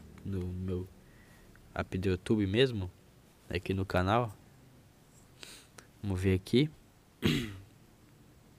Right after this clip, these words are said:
Ó. Esse vídeo aqui, ó, melhor setup Nova Launcher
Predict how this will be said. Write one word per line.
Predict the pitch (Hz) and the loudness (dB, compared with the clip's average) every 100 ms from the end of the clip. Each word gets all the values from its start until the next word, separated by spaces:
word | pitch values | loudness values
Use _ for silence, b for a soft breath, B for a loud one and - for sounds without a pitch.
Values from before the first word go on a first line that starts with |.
| - - - - - - - - - - - - - - - - | -20 -20 -20 -20 -20 -20 -20 -20 -20 -20 -20 -20 -20 -20 -14 -4
Ó. | 92 87 - - - - - - - b b b b b b - - _ | -2 -2 -8 -20 -20 -20 -20 -20 -20 b b b b b b -20 -20 _
Esse | 87 - 98 | -4 0 2
vídeo | 104 107 107 | 4 6 4
aqui, | - 98 | 4 2
ó, | 90 | 4
melhor | 95 104 120 | 6 8 8
setup | - 104 - 104 - | 6 0 2 2 4
Nova | 104 101 95 | 2 4 6
Launcher | 92 113 - 113 107 | 6 6 2 0 0